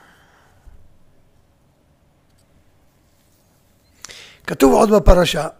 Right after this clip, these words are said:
"כי תשוב אל אדוני אלוהיך בכל לבבך ובכל נפשך." אומרת הגמרא במסכת ברכות,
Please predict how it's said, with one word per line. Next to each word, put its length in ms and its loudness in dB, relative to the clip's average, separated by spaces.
"כי 220 2
תשוב 440 4
אל 120 8
אדוני 380 4
אלוהיך 380 2
בכל 440 0
לבבך 500 -2
ובכל 200 0
נפשך." 480 -4
אומרת 280 0
הגמרא 380 2
במסכת 520 -2
ברכות, 720 -2